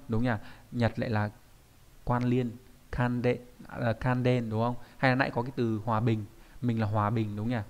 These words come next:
Nếu mà đúng quy tắc sẽ phải đọc là wahe, nhưng Nhật lại là bình hòa là hewa. Đấy, đấy là cái sự khác nhau.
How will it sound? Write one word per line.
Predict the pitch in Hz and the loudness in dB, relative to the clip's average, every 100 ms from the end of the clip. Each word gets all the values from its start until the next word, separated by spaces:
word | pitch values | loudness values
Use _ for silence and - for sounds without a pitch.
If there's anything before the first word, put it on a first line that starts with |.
| - - | -12 -8
Nếu | 120 | -2
mà | 120 | 0
đúng | 123 127 | 2 2
quy | 143 | 2
tắc | 147 | 0
sẽ | 139 | -2
phải | 123 | -4
đọc | 101 | -2
là | 101 | -2
wahe, | 117 123 127 131 123 | 0 0 2 0 0
nhưng | 127 123 | -2 -2
Nhật | 120 - | -2 -2
lại | 117 | -4
là | 101 107 - - - | -4 -6 -10 -18 -8
bình | - 113 | -2 0
hòa | 104 107 104 | 0 -2 -2
là | 104 | 0
hewa. | 127 123 123 120 117 - | 2 2 2 -2 -6 -6
Đấy, | 101 107 | -4 -4
đấy | 110 | -2
là | 117 | -4
cái | 127 131 | -4 -8
sự | 127 - | -10 -8
khác | 131 | -6
nhau. | 135 131 | -4 -4